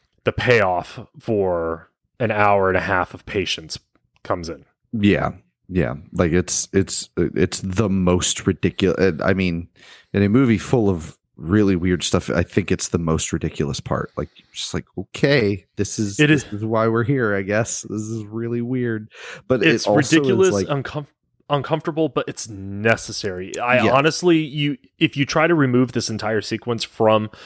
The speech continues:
Speaker 1: the movie, it doesn't work.
Speaker 2: No,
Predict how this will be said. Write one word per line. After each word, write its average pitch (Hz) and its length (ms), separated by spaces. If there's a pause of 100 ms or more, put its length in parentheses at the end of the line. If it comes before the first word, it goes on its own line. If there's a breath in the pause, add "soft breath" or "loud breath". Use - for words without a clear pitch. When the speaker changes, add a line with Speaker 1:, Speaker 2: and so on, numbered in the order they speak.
(260 loud breath)
Speaker 1:
the 113 100
movie, 113 520 (480)
it - 240
doesn't 107 420
work. - 580 (140)
Speaker 2:
No, 98 380